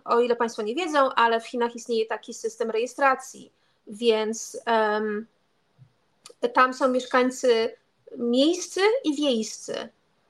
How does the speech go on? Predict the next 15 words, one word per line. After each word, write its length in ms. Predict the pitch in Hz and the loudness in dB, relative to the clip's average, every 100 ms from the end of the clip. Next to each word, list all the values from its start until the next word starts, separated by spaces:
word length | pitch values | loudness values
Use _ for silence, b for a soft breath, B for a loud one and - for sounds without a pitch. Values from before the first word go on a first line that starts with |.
| _ _ _ | _ _ _
I 160 | 247 254 | -4 2
żeby 360 | 285 240 247 240 | 4 4 -2 -2
mieć 380 | 254 285 311 - | 0 0 -2 -2
pełne 400 | 277 330 311 277 | 2 2 4 2
prawa, 720 | - 277 254 208 185 185 294 - _ _ _ - | 4 4 2 0 2 4 2 0 _ _ _ -8
em, 560 | 240 233 220 226 - | -2 0 0 -4 -12
przebywania 540 | - 277 240 247 269 262 | -2 0 2 2 2 2
w 60 | |
pewnym 300 | 262 240 240 | 0 2 2
mieście, 440 | 226 208 208 - 269 | 2 -2 -6 -4 -4
to 80 | 254 | -2
trzeba 240 | - 240 | -2 -2
dostać 360 | 220 285 285 269 | 2 2 0 -2
taką 240 | 254 247 | 0 2
rejestrację, 800 | 240 226 - 320 285 - - - | 2 0 -2 2 2 -2 -16 -16